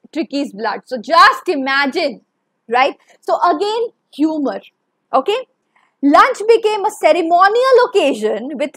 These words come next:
two glasses of wine before and several during the meal. So who is enjoying these wine bottles, these eggs sent by Missus Pumphrey? The hospital staff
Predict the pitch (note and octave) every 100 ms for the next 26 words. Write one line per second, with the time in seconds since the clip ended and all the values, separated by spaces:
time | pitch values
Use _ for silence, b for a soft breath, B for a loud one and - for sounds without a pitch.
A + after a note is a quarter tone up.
0 | - F#4 B4+ A4+ A4 B4 A4 A4 G#4 B3+
1 | C#4+ D#4 E4+ D4+ D4+ A3+ B3 - C#4 C#4
2 | - F4+ F#4 A4 G#4+ D#4+ C4+ C4 C4 B3+
3 | A3 G#3+ F#3+ _ _ _ D#4+ C#4 C4+ D4+
4 | E4 F4+ E4+ E4+ E4+ F4+ F#4+ E4 F4 D#4+
5 | B3 C4 B3 C4+ D#4 F4 E4 E4+ E4 E4
6 | D#4+ D#4+ D#4+ D#4+ - - C4+ C#4 - -
7 | C4 D4 E4+ C#4+ - D#4+ D4 B3+ D4+ D4
8 | C#4 C#4+ D4+ - D#4 D#4 - G4 A4 C#5+
9 | _ _ _ _ G#3 C4 B3 B3+ B3+ -
10 | G#3+ C#4 C#4 - A#3+ B3